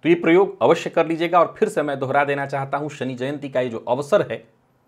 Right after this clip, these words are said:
इसे गंवाइएगा मत। मान लीजिए कि न तो आप उन छह राशियों के अंतर्गत आते हैं, न पैसा आपने दिया हुआ है, न लिया हुआ है, किसी भी तरह से आप फंसे नहीं हैं,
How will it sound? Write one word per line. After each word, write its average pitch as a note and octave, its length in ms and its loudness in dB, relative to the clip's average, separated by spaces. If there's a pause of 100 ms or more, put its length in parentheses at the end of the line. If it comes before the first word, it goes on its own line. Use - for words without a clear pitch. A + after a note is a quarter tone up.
(320)
इसे C3+ 200 -2
गंवाइएगा A2+ 520 0
मत। - 300 -10 (240)
मान B2 220 4
लीजिए B2+ 300 -2
कि C3+ 120 -4
न A#2+ 120 0
तो C3+ 140 -2
आप B2+ 240 2
उन B2+ 500 -6
छह C#3 300 2
राशियों C3+ 360 2
के D3+ 120 -2
अंतर्गत C#3+ 440 2
आते C#3+ 200 2
हैं, D#3 120 -4
न C#3 80 -2
पैसा B2 320 2
आपने C3+ 200 -2
दिया A#2+ 240 2
हुआ C#3 240 2
है, D3 100 -2
न C3 160 -4
लिया A#2+ 200 0
हुआ C#3+ 180 0
है, C#3+ 60 -4
किसी F3 240 -6
भी E3+ 100 -4
तरह D3 160 -2
से C#3+ 140 -2
आप C#3 220 0
फंसे D#3 260 -4
नहीं D#3 200 -4
हैं, F3 200 -4